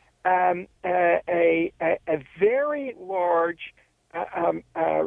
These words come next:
renewable energy procurement program. It's called L R P one, um,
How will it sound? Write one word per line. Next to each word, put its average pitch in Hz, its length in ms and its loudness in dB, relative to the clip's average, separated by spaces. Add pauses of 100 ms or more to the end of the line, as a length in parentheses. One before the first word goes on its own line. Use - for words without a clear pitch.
renewable 214 560 0
energy 190 360 -4
procurement 185 580 -6
program. 165 420 -2
It's 143 120 -12
called - 300 -2 (140)
L 226 180 2
R 233 140 0
P 202 280 -10
one, 165 640 -2 (200)
um, 170 360 0